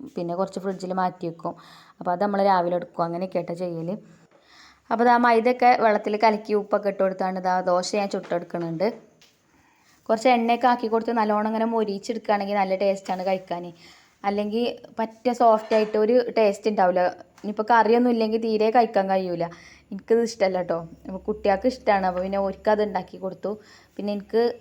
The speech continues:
ഇന്നലെ നമ്മൾ മട്ടരി കൊണ്ട് പുട്ടുണ്ടാക്കിനല്ലോ. അപ്പോൾ ഞാൻ കുറച്ച് അരി അതിൽ മാറ്റി വെച്ചിനി.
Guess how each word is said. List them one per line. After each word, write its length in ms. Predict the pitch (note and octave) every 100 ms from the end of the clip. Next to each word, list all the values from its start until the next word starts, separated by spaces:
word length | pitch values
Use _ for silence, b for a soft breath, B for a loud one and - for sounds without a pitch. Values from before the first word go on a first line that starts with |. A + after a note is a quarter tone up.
| -
ഇന്നലെ 260 | A3+ A3 G#3+
നമ്മൾ 160 | A3 G#3+ A3+ A3 - -
മട്ടരി 380 | A3 G#3+ G#3 G3+
കൊണ്ട് 160 | G3+
പുട്ടുണ്ടാക്കിനല്ലോ. 760 | G#3 A3+ A3+ G#3+ F#3 F#3 F3 E3+
അപ്പോൾ 120 | F3 F#3+
ഞാൻ 80 |
കുറച്ച് 300 | G3 G#3+ - A3+
അരി 160 | G#3+
അതിൽ 120 | G#3 G3+
മാറ്റി 320 | G3+ F#3+ F#3
വെച്ചിനി. 420 | F3+ - F3+ F3